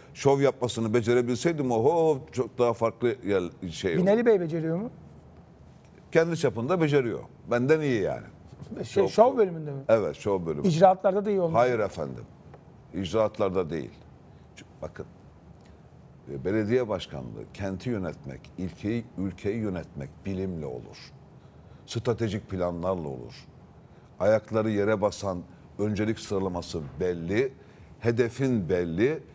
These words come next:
Speaker 1: hedefinde insan olan, insan olan bir yol haritasıyla ülkeyi ve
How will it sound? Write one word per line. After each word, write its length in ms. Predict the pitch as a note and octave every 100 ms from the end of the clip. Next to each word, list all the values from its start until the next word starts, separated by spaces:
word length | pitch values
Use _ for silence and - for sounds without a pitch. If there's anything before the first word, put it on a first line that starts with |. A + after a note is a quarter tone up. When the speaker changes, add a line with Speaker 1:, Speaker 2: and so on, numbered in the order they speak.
| -
Speaker 1:
hedefinde 640 | - A#2 A#2+ A#2 A2 A2+ A2
insan 460 | A2 A2 - C3
olan, 320 | A2+ E2+ F2 D#3+ - - - - - - - - - - - - - -
insan 360 | F2 - A2+ G2
olan 340 | D2+ A2+ D#3+ - - -
bir 180 | A#2+ A#2
yol 300 | F#2+ C3+ A#2+
haritasıyla 840 | G2 F#2 - F#2 - C3+ F#2+ C#2 - - - - - - - - - - - - - - - -
ülkeyi 480 | F#2 - G#2+ G#2 F2+
ve 160 | D#2+